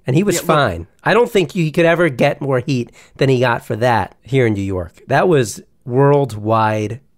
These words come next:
Speaker 1: extremely hot heat. And
Speaker 2: There's
Speaker 1: he
Speaker 2: been,
Speaker 1: came
Speaker 2: like, as
Speaker 1: out
Speaker 2: you
Speaker 1: fine.
Speaker 2: pointed out, as you pointed out so eloquently a few moments ago,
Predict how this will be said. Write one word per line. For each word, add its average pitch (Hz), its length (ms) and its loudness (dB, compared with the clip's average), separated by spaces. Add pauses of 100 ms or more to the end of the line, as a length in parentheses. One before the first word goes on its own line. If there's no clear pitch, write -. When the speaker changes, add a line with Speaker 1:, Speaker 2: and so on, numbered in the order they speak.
Speaker 1:
extremely 127 1080 0
hot 113 540 -4
heat. - 420 -12 (320)
And 156 120 0
Speaker 2:
There's 175 140 2
Speaker 1:
he 147 80 -4
Speaker 2:
been, 156 480 -2
Speaker 1:
came - 180 0
Speaker 2:
like, - 100 2
as 180 160 0
Speaker 1:
out 170 60 -8
Speaker 2:
you 190 60 0
Speaker 1:
fine. 120 120 -2
Speaker 2:
pointed 156 260 2
out, 131 440 0
as 151 180 -2
you 175 80 -4
pointed 143 320 -2
out 117 320 -2
so 113 200 -8
eloquently 113 540 -6
a 98 60 -6
few 110 200 -8
moments 104 360 -6
ago, 90 480 -8